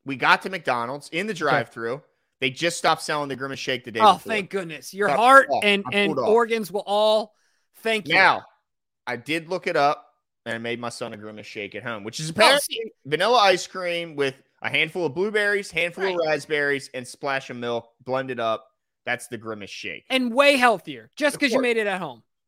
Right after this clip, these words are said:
Speaker 1: There we go. So,
Speaker 2: Jeez.
Speaker 1: uh, but I was this close to maybe getting some
Speaker 2: Could you
Speaker 1: fries.
Speaker 2: imagine Cam playing his game on a quarter cup of sugar, Glenn?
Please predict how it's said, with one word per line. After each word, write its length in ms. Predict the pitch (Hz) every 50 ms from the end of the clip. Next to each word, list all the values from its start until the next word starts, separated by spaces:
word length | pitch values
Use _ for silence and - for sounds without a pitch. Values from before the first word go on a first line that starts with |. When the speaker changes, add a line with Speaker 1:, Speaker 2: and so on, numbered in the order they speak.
| _ _
Speaker 1:
There 120 | 95 92 92
we 80 | 92
go. 260 | 87 78 73 60 52 - _ _
So, 340 | - - 135 127 120 113 107
Speaker 2:
Jeez. 400 | - 247 190 147 127 - - _ _ -
Speaker 1:
uh, 240 | 117 113 110 107 104
but 160 | 120 147 151
I 40 | 160
was 140 | 156 139
this 180 | 143 175 170 -
close 420 | - - 175 156 131 113 - - -
to 80 | -
maybe 340 | 135 127 131 135 143 143 143 131
getting 220 | 131 139 127 123
some 160 | - - 120
Speaker 2:
Could 120 | - - 311
you 60 | 349
Speaker 1:
fries. 100 | 392 381
Speaker 2:
imagine 380 | 311 277 285 269 277 269 240
Cam 440 | - - 226 214 214 226 226 233 233 - _ _ _
playing 480 | - - 214 233 233 233 233 240 233 233
his 120 | 226 196 165
game 320 | 196 202 208 214 220 226
on 180 | 190 202 196 196
a 80 | 190 185
quarter 500 | - - - 226 226 226 226 226 226 220
cup 360 | 208 - - 226 214 220 - -
of 160 | 220 202 175
sugar, 440 | - - - 226 220 202 226 233 226
Glenn? 340 | 208 214 226 233 247 262 262